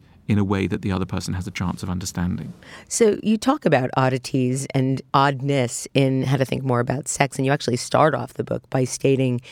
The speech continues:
Speaker 2: it's rare to get through this life without feeling generally with a degree of secret agony,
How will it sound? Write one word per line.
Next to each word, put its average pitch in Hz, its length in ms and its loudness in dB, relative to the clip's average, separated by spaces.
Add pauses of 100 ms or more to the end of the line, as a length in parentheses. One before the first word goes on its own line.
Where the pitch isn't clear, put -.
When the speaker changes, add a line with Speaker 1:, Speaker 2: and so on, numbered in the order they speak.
(140)
Speaker 2:
it's 131 180 0
rare 135 380 4
to 139 80 2
get - 220 -6
through 135 240 0
this 123 240 -2
life 123 200 2
without 123 280 0
feeling 127 480 0
generally 131 560 2
with 120 180 -2
a 127 60 0
degree 127 580 2 (220)
of 135 120 2
secret 139 460 0
agony, 120 640 2